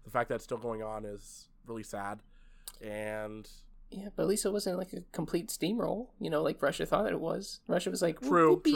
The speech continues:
Speaker 2: in
Speaker 1: true.
Speaker 2: and out in,
Speaker 1: Um,
Speaker 2: like, two weeks."
Speaker 1: True. F-, uh, Putin's a, a, a fuckface, and, uh, no one likes him. No one likes you,
Speaker 2: <laughs>
Speaker 1: Putin.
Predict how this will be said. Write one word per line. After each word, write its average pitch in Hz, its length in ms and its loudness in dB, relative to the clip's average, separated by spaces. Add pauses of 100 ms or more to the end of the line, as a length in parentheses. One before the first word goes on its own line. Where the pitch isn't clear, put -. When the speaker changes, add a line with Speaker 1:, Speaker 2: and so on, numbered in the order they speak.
Speaker 2:
in 254 40 10
Speaker 1:
true. 254 80 8
Speaker 2:
and 254 80 4
out 285 200 8
in, 262 80 6
Speaker 1:
Um, 277 60 4
Speaker 2:
like, 269 240 0
two 359 180 4
weeks." - 360 -2 (360)
Speaker 1:
True. 131 400 0
F-, - 180 -12
uh, 123 140 4
Putin's 143 400 0
a, 127 100 -2 (220)
a, 120 80 -8 (240)
a 123 80 -4
fuckface, 110 640 -4
and, 104 460 -10
uh, 104 160 -6
no 110 180 -4
one 117 180 0
likes 104 260 -8
him. 107 240 -12 (280)
No 143 160 6
one 247 380 4
likes 151 360 4
you, - 280 -14 (140)
Speaker 2:
<laughs> - 140 -12
Speaker 1:
Putin. 185 680 6